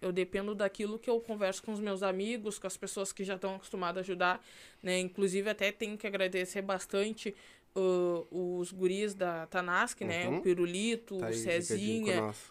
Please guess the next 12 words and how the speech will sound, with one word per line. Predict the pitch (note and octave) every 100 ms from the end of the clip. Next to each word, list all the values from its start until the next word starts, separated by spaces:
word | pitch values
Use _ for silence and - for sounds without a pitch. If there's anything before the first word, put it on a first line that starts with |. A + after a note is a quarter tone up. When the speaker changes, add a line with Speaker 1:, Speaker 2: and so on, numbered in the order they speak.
| -
Speaker 1:
o |
Speaker 2:
os | G3 E3
dois. |
Speaker 1:
Joe, | F#3 G#3 A3 G3+ F#3
todos | A3 A#3 B3+
eles, | G3 G3+ A#3+ A#3+
porque | G#3+ G#3+
eles | F#3+ G3 G3+
tão | A3 G#3
sempre | - C4 C4+ B3+
junto | G3+ G#3 -
comigo, | G3+ E3+ -